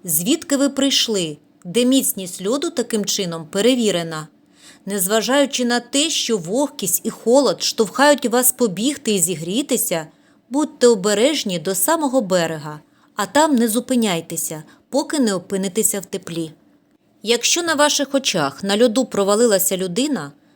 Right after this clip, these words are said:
негайно сповістіть, що йдете на допомогу, та терміново зателефонуйте до служби порятунку сто один.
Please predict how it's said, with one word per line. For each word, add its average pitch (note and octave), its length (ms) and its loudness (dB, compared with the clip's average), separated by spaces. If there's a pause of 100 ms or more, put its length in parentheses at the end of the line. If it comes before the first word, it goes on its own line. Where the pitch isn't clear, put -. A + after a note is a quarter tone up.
(120)
негайно B3 580 2
сповістіть, C#4 720 0
що - 180 0
йдете G#3+ 340 4
на A3 120 2
допомогу, A3+ 720 2 (260)
та G#3 100 -2
терміново B3 680 4
зателефонуйте F3+ 1080 0
до F3+ 160 -2
служби C4+ 420 2
порятунку B3+ 760 2
сто - 260 2
один. D#3+ 560 0